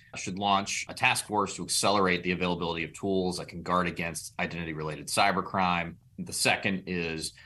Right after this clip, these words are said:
nist really needs to have a prioritization of work on identity management and, uh, attribute validation services with a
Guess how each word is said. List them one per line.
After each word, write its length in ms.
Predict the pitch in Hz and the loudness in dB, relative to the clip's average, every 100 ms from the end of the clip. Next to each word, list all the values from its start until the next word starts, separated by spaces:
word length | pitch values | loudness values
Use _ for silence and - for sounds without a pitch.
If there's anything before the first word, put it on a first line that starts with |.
| - | 0
nist 340 | 113 123 123 | 6 6 6
really 200 | 107 104 | 2 2
needs 240 | 98 90 - | 4 2 0
to 100 | 92 | -4
have 340 | - 92 80 - | 0 0 0 -2
a 140 | - 90 | -4 -4
prioritization 840 | - 110 101 98 90 95 87 87 | 0 4 6 4 2 0 0 -4
of 120 | 85 | -2
work 280 | 92 87 - | 2 2 0
on 140 | 87 | -4
identity 340 | 85 90 85 82 | -2 -2 -2 -2
management 500 | 87 87 87 90 85 | -2 -2 -2 -4 -6
and, 360 | 82 85 82 - | -6 -6 -8 -8
uh, 200 | 95 85 | -6 -4
attribute 360 | 80 - 90 82 | -6 -8 -8 -4
validation 520 | 82 76 80 101 98 | -2 0 2 0 0
services 500 | 101 92 92 95 87 | -2 -2 -2 -4 -6
with 100 | |
a 60 | - | -10